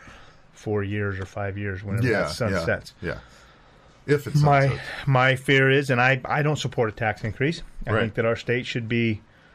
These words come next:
Speaker 1: um, should, uh, be responsible and prioritize the taxpayers' dollars, what they have now. Private sector has to do that. Um,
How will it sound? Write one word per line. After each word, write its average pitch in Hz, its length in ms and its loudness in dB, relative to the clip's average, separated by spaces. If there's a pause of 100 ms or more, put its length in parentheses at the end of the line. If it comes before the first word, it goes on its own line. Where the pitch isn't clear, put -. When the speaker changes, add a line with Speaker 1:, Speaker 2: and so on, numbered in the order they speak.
(220)
Speaker 1:
um, 110 500 -4 (240)
should, 113 420 -8
uh, 110 300 -2 (100)
be 120 120 -2
responsible 113 580 -2
and 120 140 -2
prioritize 113 560 -2
the 107 60 -10
taxpayers' 113 520 -2
dollars, 113 300 -2
what 120 100 -6
they 117 100 -2
have 120 200 0
now. 135 260 -2
Private 127 260 -2
sector - 300 -6
has 104 180 -4
to - 80 -12
do 107 180 -4
that. 113 220 -2 (840)
Um, 110 520 -2